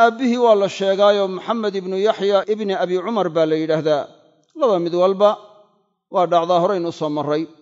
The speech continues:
Sufyaan ibnu Cuyayna ayuu ka warinayaa, waa soo marray, waa imaamkii weynaa. Yaziid ibnu Khusayfa ayuu markaa ka warinayaa, isagana awowgii baa loo nisbeeyey, waa Yaziid ibnu Cabdillaahi ibnu Khusayfa weeye.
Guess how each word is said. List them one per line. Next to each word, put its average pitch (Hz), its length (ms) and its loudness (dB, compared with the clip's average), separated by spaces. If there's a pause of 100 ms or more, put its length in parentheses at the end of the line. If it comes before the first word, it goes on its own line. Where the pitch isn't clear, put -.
(760)
Sufyaan 202 440 0
ibnu 190 220 -4
Cuyayna 190 360 0
ayuu 180 180 0
ka 202 120 -4
warinayaa, 185 500 0
waa 170 120 2
soo 196 200 -6
marray, 180 280 -2
waa 170 120 2
imaamkii 180 380 -4
weynaa. 180 500 -2
Yaziid 175 320 -4
ibnu 180 200 -6
Khusayfa 208 640 -2 (1000)
ayuu 196 260 4
markaa 190 280 0
ka 214 140 0
warinayaa, 202 480 0
isagana 196 400 -4
awowgii 208 340 0
baa 196 120 4
loo 202 180 0
nisbeeyey, 208 720 0
waa 190 160 0
Yaziid 185 340 -2
ibnu 196 200 -6
Cabdillaahi 185 480 0
ibnu 180 200 -6
Khusayfa 175 560 -4
weeye. 160 360 -2